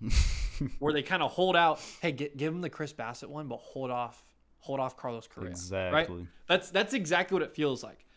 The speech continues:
Speaker 2: We talk about the Yankees and the Cardinals. "Oh, man, you know, those franchises just love our show so much. Everything lines up." Apparently not with free agency, 'cause we
Speaker 1: That's
Speaker 2: miss
Speaker 1: not.
Speaker 2: everything.
Speaker 1: Yeah.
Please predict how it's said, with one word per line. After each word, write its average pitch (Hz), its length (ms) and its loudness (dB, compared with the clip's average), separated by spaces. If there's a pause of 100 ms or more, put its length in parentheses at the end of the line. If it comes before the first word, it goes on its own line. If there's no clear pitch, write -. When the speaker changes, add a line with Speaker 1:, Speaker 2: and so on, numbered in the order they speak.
(120)
Speaker 2:
We 180 100 0
talk 226 140 6
about 185 140 4
the 165 80 -2
Yankees 160 380 -2
and 165 80 -4
the 151 40 0
Cardinals. 151 540 0
"Oh, 143 240 -2
man, 135 380 -6
you 127 80 -4
know, 123 40 -6
those 120 160 -6
franchises 135 480 -4
just 117 260 -14 (260)
love 139 280 6
our 123 120 0
show 143 240 0
so 123 200 -4
much. 139 240 0
Everything 135 240 -2
lines 131 260 -2
up." 156 280 2 (300)
Apparently 349 440 8
not 359 160 12
with 349 100 8
free 262 180 6
agency, 247 480 4 (720)
'cause 180 100 6
we 220 80 6
Speaker 1:
That's 330 120 6
Speaker 2:
miss - 140 6
Speaker 1:
not. 214 80 12
Speaker 2:
everything. 190 380 4 (400)
Speaker 1:
Yeah. 92 240 -4